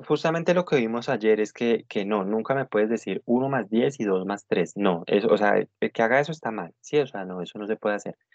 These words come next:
Tienes obligatoriamente que hacer el siguiente paso. Entonces, te lo explico rápidamente. Tanto en la suma como en la resta, es decir, en esto que hicimos acá, ¿sí? Eh, lo que, para que te acuerdes y te quede fácil aprendértelo,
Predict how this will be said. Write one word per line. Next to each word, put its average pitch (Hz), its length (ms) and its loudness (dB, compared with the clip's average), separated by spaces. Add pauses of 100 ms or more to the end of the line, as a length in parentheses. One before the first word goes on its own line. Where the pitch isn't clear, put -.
(200)
Tienes 139 320 2
obligatoriamente 117 800 0
que 135 60 0
hacer 107 200 -4
el 101 80 -6
siguiente 92 400 -4
paso. 143 380 0
Entonces, 107 240 -2
te 120 100 -6
lo 117 60 -2
explico 107 320 -8
rápidamente. 117 600 -4 (760)
Tanto 143 340 2
en 131 80 -4
la 113 120 0
suma 165 400 -6
como 165 180 -6
en 139 80 -6
la 110 80 -4
resta, 110 300 -4
es 117 60 -2
decir, 117 240 -6
en 101 120 -4
esto - 180 -10
que 135 100 -8
hicimos 110 300 -8
acá, 127 380 -4 (480)
¿sí? 170 240 2 (480)
Eh, 120 320 2
lo 127 240 4
que, 120 280 0
para 123 360 2
que 120 140 -2
te 113 120 -2
acuerdes 139 520 2
y 156 40 -14
te 120 100 -4
quede 113 220 -2
fácil 123 300 -4
aprendértelo, 147 720 0